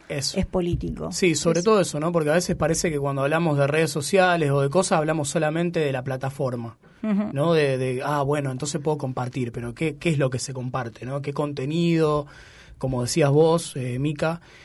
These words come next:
Speaker 1: o qué, qué, qué se produce con eso? Me parece que lo más importante es la, la convergencia entre la posibilidad que te da la tecnología y, eh, cómo eso se utiliza como herramienta para poder decir o, o,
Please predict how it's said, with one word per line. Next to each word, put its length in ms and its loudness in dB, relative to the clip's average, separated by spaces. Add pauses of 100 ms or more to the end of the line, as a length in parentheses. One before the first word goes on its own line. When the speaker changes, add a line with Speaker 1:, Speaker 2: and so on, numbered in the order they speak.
(180)
Speaker 1:
o 140 -2
qué, 500 2
qué, 140 -4
qué 120 2
se 140 4
produce 380 2
con 140 2
eso? 200 -2
Me 60 -2
parece 260 0
que 80 -2
lo 80 0
más 140 4
importante 580 0
es 100 2
la, 220 0 (160)
la 180 -4
convergencia 1000 2
entre 300 -2
la 120 0
posibilidad 600 2
que 120 -2
te 80 -2
da 80 4
la 140 2
tecnología 800 -2 (560)
y, 420 -2
eh, 500 -4
cómo 260 2
eso 140 -2
se 120 -6
utiliza 380 0
como 160 2
herramienta 460 2
para 200 -2
poder 400 2
decir 540 0
o, 100 4
o, 500 -6